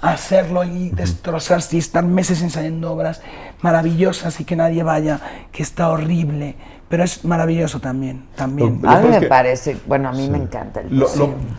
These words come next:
Speaker 2: padre, lo, a mí, por ejemplo, en comparación con el cine o la televisión, es que tú tienes el, el termómetro inmediatamente, es el
Speaker 1: Es el
Speaker 2: aplauso de
Speaker 1: contacto
Speaker 2: la
Speaker 1: con el
Speaker 2: gente.
Speaker 1: público.
Speaker 2: Y eso es, eso es muy rico, o sea, sí, eso es definitivo y no te lo puedo negar, porque uno hace cine o hace televisión, termina la escena y se queda así de,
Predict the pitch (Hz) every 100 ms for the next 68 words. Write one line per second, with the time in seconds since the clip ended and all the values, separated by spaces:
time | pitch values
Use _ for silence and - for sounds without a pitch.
0 | - 175 160 117 110 104 110 151 156 160
1 | 120 107 110 95 87 95 101 92 - 127
2 | 127 92 82 78 113 107 85 76 78 73
3 | 101 104 - - 101 117 113 113 - 110
4 | 113 104 90 - 92 82 80 80 - 87
5 | 92 107 107 101 101 117 107 92 95 110
6 | 92 110 107 87 - 101 85 - 180 170
7 | 190 208 220 - 208 185 151 - - -
8 | - - 110 147 110 - 104 123 123 117
9 | 123 117 80 - 85 85 95 95 - 120
10 | 117 - - 76 87 - 82 78 98 92
11 | 82 78 78 85 90 85 90 85 104 151
12 | 151 - - - - 85 98 107 110 110
13 | 113 107 - 120 98 92 95 104 95 95
14 | 90 110 107 95 104 98 92 107 101 104
15 | 95 90 101 98 90 101 95 90